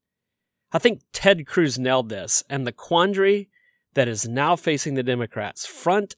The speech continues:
and center. Either Trump's retainment of classified documents was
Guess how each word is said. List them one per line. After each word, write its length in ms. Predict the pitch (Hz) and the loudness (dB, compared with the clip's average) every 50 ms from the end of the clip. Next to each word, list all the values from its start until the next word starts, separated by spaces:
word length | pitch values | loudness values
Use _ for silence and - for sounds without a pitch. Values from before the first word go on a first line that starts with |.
| _ _ | _ _
and 360 | - 123 131 139 135 135 131 | -6 -4 -2 -2 -2 0 0
center. 460 | - - - - 107 98 73 67 - - _ _ _ _ _ _ _ _ _ _ _ _ _ _ _ _ _ _ - | 0 0 0 0 -2 -4 -8 -14 -18 -20 _ _ _ _ _ _ _ _ _ _ _ _ _ _ _ _ _ _ 0
Either 200 | 175 196 208 160 | 4 4 4 4
Trump's 320 | - - 226 269 311 - - | 4 2 2 2 2 2 2
retainment 560 | 175 139 - - 160 175 190 175 143 120 120 | 0 0 0 0 0 2 4 2 2 0 -2
of 100 | 113 - | -4 -2
classified 540 | - 160 147 135 - 143 127 127 120 110 107 | 0 0 2 2 0 0 0 -2 -2 -2 -2
documents 520 | 117 120 127 131 - 127 104 107 107 - | -2 -2 -2 -2 -2 -6 -8 -8 -6 -4
was 200 | 139 127 127 | -4 -4 -4